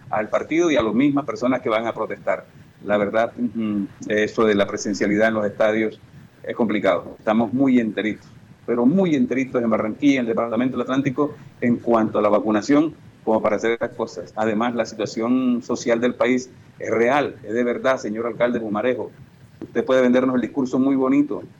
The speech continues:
de la reapertura, de la reactivación, de la generación de empleo. La realidad social del país y la molestia social por toda la problemática que hay es, está ahí,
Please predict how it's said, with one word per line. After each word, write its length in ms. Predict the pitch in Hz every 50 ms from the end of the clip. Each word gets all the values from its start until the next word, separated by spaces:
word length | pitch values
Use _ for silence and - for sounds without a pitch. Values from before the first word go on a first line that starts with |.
| - - -
de 100 | 110 110
la 100 | 110 110
reapertura, 680 | 104 107 107 101 - 107 104 - - - 143 143 131 120
de 100 | 113 110
la 80 | 110
reactivación, 800 | 110 110 110 107 - - 113 110 104 104 - - 139 143 135 127
de 80 | 123
la 80 | 113 110
generación 420 | 113 117 107 110 107 - 120 117
de 60 | 113 117
empleo. 460 | 110 110 - 131 135 139 135 - - - - -
La 100 | - 113
realidad 400 | 110 110 107 104 110 107 110 117
social 460 | 117 - - 131 - - 139 135 135 131
del 140 | 135 127
país 440 | 123 - 120 120 131 143 143 - - - - - - - - -
y 120 | 127 120
la 100 | 110 113
molestia 500 | 110 110 110 117 127 123 - - 139 127
social 340 | - 123 117 - 127 123 127
por 200 | 123 135 120 -
toda 120 | - 127
la 120 | 135 135 127
problemática 600 | 123 120 117 120 127 127 127 131 120 - 117 107
que 100 | 113 123
hay 260 | 127 131 135 135 131 - - - - - -
es, 240 | - 117 110 - -
está 240 | - - - - 131
ahí, 300 | 139 160 202 202 156 -